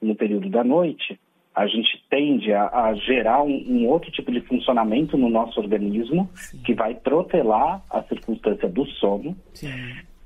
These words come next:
Speaker 1: E, to-, se possível, né, é, eliminar o uso de eletrônicos e telas, como o celular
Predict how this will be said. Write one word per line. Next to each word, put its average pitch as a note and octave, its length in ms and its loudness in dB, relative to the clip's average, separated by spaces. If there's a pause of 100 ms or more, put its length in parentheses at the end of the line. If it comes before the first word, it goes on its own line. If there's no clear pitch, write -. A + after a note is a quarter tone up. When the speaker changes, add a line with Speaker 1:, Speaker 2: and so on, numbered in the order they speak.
(220)
Speaker 1:
E, F3 360 2 (760)
to-, F#3+ 200 0 (300)
se G3+ 80 0
possível, F#3 680 2
né, C#3 440 2 (120)
é, G#2 800 2 (220)
eliminar E3+ 760 4
o D3+ 220 6
uso D3 180 0
de C#3+ 100 0
eletrônicos G#2 840 0
e B2+ 80 0
telas, A#2 580 2 (640)
como A2 240 2
o G2+ 120 -6
celular A2+ 680 4